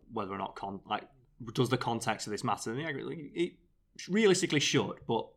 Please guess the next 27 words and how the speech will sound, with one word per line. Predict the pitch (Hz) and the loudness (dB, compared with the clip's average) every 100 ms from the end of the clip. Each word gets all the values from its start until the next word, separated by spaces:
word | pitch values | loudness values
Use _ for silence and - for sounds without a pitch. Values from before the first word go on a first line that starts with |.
| - | -2
I | 117 | 0
don't | 120 113 113 - | 2 0 -2 -4
really | 117 107 | -4 -2
think | - 107 - | -2 -4 -6
Joe | - 120 101 | -2 0 0
Rogan | 101 104 | 0 -2
deserved | 101 101 | -2 -4
any | 98 | -4
of | 98 | -4
the | |
benefit | 98 104 98 - | -2 -2 -2 -6
of | |
the | 101 | -4
doubt | 98 98 110 | 0 0 2
when | 110 104 | -2 -4
some | - 113 | -4 -4
of | |
the | 107 | -2
context, | 110 101 101 92 - | -2 -2 -2 -6 -6
when | 95 | -8
provided, | - 113 170 151 107 117 | -2 2 4 4 2 0
makes | 107 - | -2 -2
it | - | -4
seem | 117 104 | -2 -2
so | - 117 107 | -2 0 0
much | 107 107 | 0 -2
worse. | 107 104 95 - - | 0 0 0 -6 -12